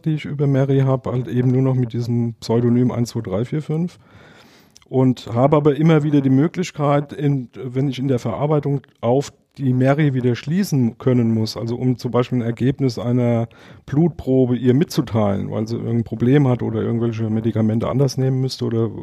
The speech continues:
keine Ahnung, irgendwas eben, äh, als Ergebnis dann der Mary wieder zuordnen kann, indem ich diese Liste nehme und gucke, ach, eins zwei drei vier fünf, das war ja die Mary, also muss ich der Mary hier das Ergebnis mitteilen.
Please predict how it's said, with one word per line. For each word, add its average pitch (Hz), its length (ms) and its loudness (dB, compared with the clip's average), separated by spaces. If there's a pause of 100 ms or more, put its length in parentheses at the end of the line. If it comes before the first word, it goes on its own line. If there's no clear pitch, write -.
(260)
keine 117 260 -2
Ahnung, 127 300 -2
irgendwas 151 400 -4
eben, 147 260 -2 (640)
äh, 123 100 -4
als 123 260 0
Ergebnis 127 540 0
dann 131 160 2
der 123 120 4
Mary 131 260 2
wieder 135 200 2
zuordnen 143 500 -2
kann, 135 220 0
indem 127 260 0
ich 117 80 -2
diese 120 220 -4
Liste 170 380 0
nehme 147 320 2
und 131 100 -2
gucke, 131 280 -4
ach, 143 380 2
eins 135 260 -2
zwei 120 120 -6
drei 117 240 0
vier 147 180 -2
fünf, 143 280 -2
das 127 180 -4
war 120 120 2
ja 131 80 6
die 123 120 4
Mary, 127 360 2
also 120 200 -2
muss 120 160 -2
ich - 60 -12
der 120 100 -2
Mary 117 280 0
hier 120 140 0
das 113 160 -6
Ergebnis 110 480 -6
mitteilen. - 440 -12